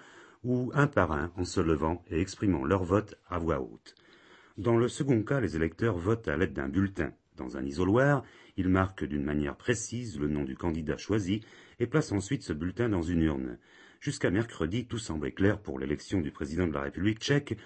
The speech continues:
ce vendredi huit février. Le scrutin serait secret, avec même des mesures très strictes pour en assurer le secret.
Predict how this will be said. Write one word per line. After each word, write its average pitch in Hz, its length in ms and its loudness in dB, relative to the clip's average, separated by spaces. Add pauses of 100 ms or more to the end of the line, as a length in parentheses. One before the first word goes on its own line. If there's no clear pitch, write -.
(100)
ce - 160 -4
vendredi 107 380 2
huit 98 140 -2
février. 76 540 -2 (420)
Le 76 120 -2
scrutin 90 400 0
serait 85 280 -2
secret, 147 460 2 (300)
avec 101 260 2
même 110 240 6
des 71 140 -2
mesures 73 560 -2
très 101 160 -2
strictes - 500 -4
pour 71 220 -6
en 65 100 -2
assurer 78 580 -2
le 73 100 -12
secret. 76 420 -8